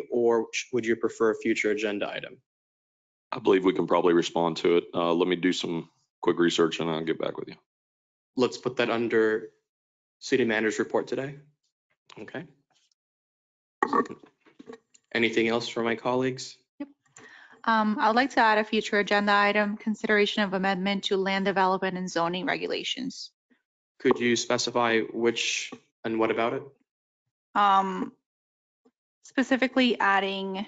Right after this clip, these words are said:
Speaker 3: a potential requirement of a minimum commercial space, um, percentage to mixed use developments.
Speaker 1: Understood. Let's put that under future agenda.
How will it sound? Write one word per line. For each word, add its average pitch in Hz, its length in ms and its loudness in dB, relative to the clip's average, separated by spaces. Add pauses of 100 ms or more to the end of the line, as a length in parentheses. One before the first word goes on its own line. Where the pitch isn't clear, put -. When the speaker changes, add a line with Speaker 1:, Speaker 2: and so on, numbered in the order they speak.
(140)
Speaker 3:
a 196 200 2
potential 196 500 -2
requirement 175 880 0
of 190 180 -4
a 175 80 -2
minimum 170 720 -2 (580)
commercial 196 800 2 (120)
space, - 960 0
um, 170 440 2
percentage 175 680 -4 (120)
to 180 340 2
mixed 170 300 -8
use 170 100 -6
developments. - 720 -6 (1400)
Speaker 1:
Understood. 117 540 -4
Let's 98 180 -14
put 120 200 -6
that 123 100 0
under 113 160 -2
future 123 340 0
agenda. 127 480 2